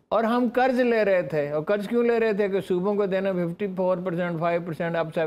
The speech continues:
फिफ्टी सेवन परसेंट है, तो मरकज़ के अखराजात और दफा के अखराजात और कर्ज़ों की वापसी कहाँ से होगी? लोन लेकर। ठीक है,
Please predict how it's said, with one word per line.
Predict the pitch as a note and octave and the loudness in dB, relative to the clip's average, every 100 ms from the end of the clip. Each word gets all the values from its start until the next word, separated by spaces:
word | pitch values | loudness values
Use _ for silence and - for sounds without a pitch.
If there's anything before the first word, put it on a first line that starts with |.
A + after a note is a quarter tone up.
| D3 | -2
फिफ्टी | D#3 D#3+ E3 | -4 -4 -4
सेवन | D#3+ D#3 E3 | -2 -2 -4
परसेंट | D#3 D3+ D3 | -4 -4 -4
है, | C#3+ - _ _ _ _ | -6 -8 _ _ _ _
तो | D#3+ | -4
मरकज़ | E3 F#3 G3 A3 | -2 -2 0 0
के | A3 | 0
अखराजात | G3+ G3+ F#3 F#3 F3+ | 0 0 2 2 0
और | F3+ | 0
दफा | D#3 D3 D#3 F#3+ | 0 0 0 0
के | F#3 | 0
अखराजात | F3 F3+ D#3+ E3 E3 | -2 0 0 0 0
और | E3 | -2
कर्ज़ों | D3+ D3+ D#3+ E3+ | -2 -4 -2 -2
की | |
वापसी | E3+ D#3+ D3+ E3 | 0 -2 -2 -4
कहाँ | E3 D#3 | -4 -2
से | D#3+ | -2
होगी? | D3 D#3+ | -2 -2
लोन | C#3+ C3 B2+ B2+ | -2 0 2 2
लेकर। | C3 A#2+ C#3+ - _ _ _ _ _ _ _ _ - | 0 0 -4 -6 _ _ _ _ _ _ _ _ -6
ठीक | C#3+ | -2
है, | G#3 | -2